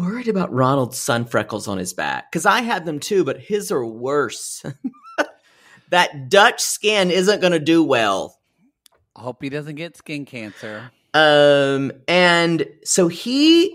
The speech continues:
Speaker 1: his, this is the thing, you guys. Here's what they say to one another.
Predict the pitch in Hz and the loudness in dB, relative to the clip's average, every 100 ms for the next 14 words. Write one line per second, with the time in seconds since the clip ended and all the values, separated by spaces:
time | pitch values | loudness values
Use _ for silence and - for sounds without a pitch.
0 | - - - 285 302 - - 175 233 262 | -10 -8 -2 0 0 -2 -6 -4 -2 -2
1 | 226 190 165 131 110 87 87 - - 214 | -4 -2 0 0 0 0 -2 -4 0 2
2 | 294 294 233 180 156 127 127 104 82 71 | 2 0 0 0 2 2 2 -2 -4 -10
3 | 64 - | -10 -12